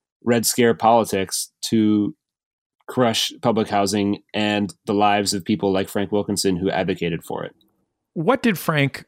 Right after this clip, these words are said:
Speaker 2: think he was going to make when the city of Los Angeles bought the land that became Chavez Ravine?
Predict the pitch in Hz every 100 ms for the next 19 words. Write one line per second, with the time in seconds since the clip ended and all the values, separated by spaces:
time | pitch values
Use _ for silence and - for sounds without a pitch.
0 | - - 160 135 113 - - 127 107 113
1 | 101 107 113 107 104 - 113 107 87 -
2 | - - _ _ _ 123 110 123 127 123
3 | 120 117 - 117 - 127 110 107 101 107
4 | 101 113 104 101 98 95 90 - - 127
5 | 110 113 95 - 104 101 92 87 87 -
6 | _ 117 104 - 110 113 - 101 92 92
7 | - - 110 87 85 90 82 80